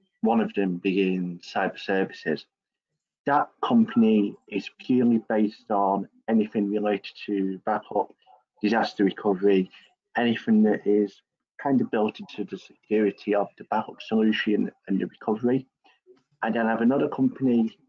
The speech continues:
uh, called Absolute Cyber Services, which has fifty staffing behind me. That's more of a N D R, X D R, antivirus type of solution protecting the networks. And then I have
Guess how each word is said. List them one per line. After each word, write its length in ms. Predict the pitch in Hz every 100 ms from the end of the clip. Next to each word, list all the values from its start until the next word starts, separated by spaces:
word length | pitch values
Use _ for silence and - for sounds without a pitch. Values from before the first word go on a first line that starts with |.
| -
uh, 480 | 110 104 101 101 95
called 200 | - 113
Absolute 420 | 113 - - 104 -
Cyber 280 | 104 98
Services, 540 | - 98 98 - 113 -
which 220 | 107 92 -
has 340 | 104 98 - _ _ _ -
fifty 240 | 110 -
staffing 400 | 110 - 107 -
behind 400 | 104 - 104 95
me. 180 | 110 127 _ _ _ _ -
That's 280 | 117 - - 107
more 280 | 110 98 -
of 360 | 107 101 101 - _ _ _ -
a 380 | 104 101 101 - -
N 200 | 110 101
D 180 | 104
R, 280 | 95 92 92 - 104
X 240 | - -
D 100 | 101
R, 280 | 98 95 92 -
antivirus 720 | 101 - 101 101 98 92 -
type 180 | 101 98
of 80 | -
solution 520 | - 101 98 - 107
protecting 480 | - - 101 - 104
the 80 | 101
networks. 640 | 104 98 113 151 - - _ _ _ _ _ _ _ -
And 100 | 110
then 100 | 110
I 180 | 110 107
have 200 | 107